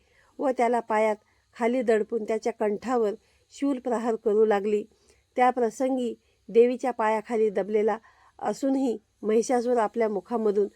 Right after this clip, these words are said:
राक्षस रूपाने बाहेर पडू लागला. तो अर्धवट बाहेर आला असताना देवीने आपल्या सामर्थ्यानेच त्याला थांबवले. त्या अवस्थेतही तो देवीशी युद्ध करू लागला. तेव्हा तिने तलवारीने शिरच्छेद करून त्याला ठार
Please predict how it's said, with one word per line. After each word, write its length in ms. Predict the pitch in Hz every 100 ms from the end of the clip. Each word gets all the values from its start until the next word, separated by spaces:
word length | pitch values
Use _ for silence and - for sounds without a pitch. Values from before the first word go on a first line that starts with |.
| _ _ _
राक्षस 460 | 233 208 - 262 226
रूपाने 340 | 240 233 233
बाहेर 320 | 226 190 202 214
पडू 280 | 214 196
लागला. 280 | 196 190 202 214 _ _ _ _
तो 80 | 269
अर्धवट 540 | 247 220 202 277 285
बाहेर 300 | 240 214 233
आला 280 | 233 220 220
असताना 460 | 208 - 247 247 220 - _ _ -
देवीने 440 | 196 233 262 269
आपल्या 300 | 247 233 247
सामर्थ्यानेच 760 | 214 214 208 226 240 226 285 -
त्याला 200 | 220 214 208
थांबवले. 500 | 214 208 208 208 233 - _ _ _ _
त्या 180 | 285 262
अवस्थेतही 640 | 220 247 - 254 - 240 214
तो 80 | 262
देवीशी 640 | 220 208 214 214 247 226
युद्ध 280 | 202 202 247
करू 280 | 254 214 202
लागला. 340 | 202 196 196 196 _ _ - _ - -
तेव्हा 240 | 240 247
तिने 340 | 240 254 247 233 - _ _ _ 247
तलवारीने 520 | 226 247 247 240 240 -
शिरच्छेद 560 | - 247 233 - 262
करून 360 | 240 247 226 226
त्याला 320 | 214 214 208 208 _ -
ठार 160 | 196